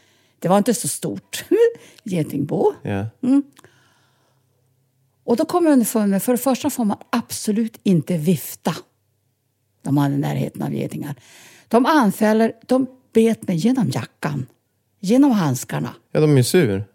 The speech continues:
Speaker 1: Ja, men de är ju fenomenal. Ja, tänkte jag. Då kör jag en annan version. Jag fick bort det mesta av boet då.
Speaker 2: Mhm.
Speaker 1: Och jag tänkte så här, nej, jag ska försöka vara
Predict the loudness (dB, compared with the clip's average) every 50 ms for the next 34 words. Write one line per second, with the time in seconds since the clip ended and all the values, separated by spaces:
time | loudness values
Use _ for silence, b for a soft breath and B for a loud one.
0 | _ _ _ _ _ _ _ _ _ 0 2 4 4 4 4 2 2 -2 b b
1 | b b b b -4 -2 0 0 0 0 -2 -2 -2 -2 -2 0 0 0 0 0
2 | 0 -2 -4 -4 -6 _ _ _ _ _ b b b b b b b b b b
3 | b b b b b b -2 2 2 2 2 2 2 2 2 2 2 0 0 0
4 | -2 -4 _ _ _ _ _ _ _ _ _ _ _ _ _ _ _ _ _ _
5 | _ _ 0 2 4 4 4 2 0 -4 -6 -2 0 2 2 4 2 2 2 2
6 | 0 2 2 0 0 0 -2 -2 -2 -4 -4 -4 -4 -2 -2 -2 -2 -2 -4 -4
7 | -4 -2 -2 -2 -2 -4 _ _ -6 -4 -2 -2 -2 -4 -6 -6 -8 -8 -6 -8
8 | -8 -8 -8 -12 -14 -12 -12 -12 -14 -14 -14 _ _ -10 -8 -6 -4 -4 -6 -6
9 | -8 _ _ _ _ _ _ _ b b b b b b b b b b b b
10 | b b _ _ -2 0 0 0 -2 -6 _ _ _ -20 _ _ _ _ _ _
11 | _ _ -10 -8 -8 -6 -4 -4 -6 -4 -4 -6 -6 -6 -4 -4 -4 -4 -4 -8
12 | _ _ _ -6 -2 0 0 2 0 -2 -2 -4 -4 -6 -6 -6 -4 -6 -4 -4
13 | -6 -8 -10 -14 -12 -10 -8 -6 -6 -6 -6